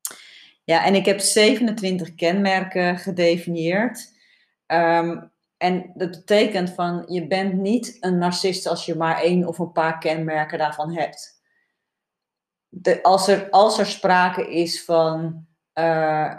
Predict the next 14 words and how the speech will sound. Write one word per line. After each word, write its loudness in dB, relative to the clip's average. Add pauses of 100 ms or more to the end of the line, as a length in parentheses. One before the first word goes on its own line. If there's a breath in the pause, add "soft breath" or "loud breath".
narcisme, -2
dan 0
moet 0
je 2
minimaal 4
ook, 0
eh, 2
de -2
helft 0
van -6
de -6
kenmerken -4
wel -2
hebben. 0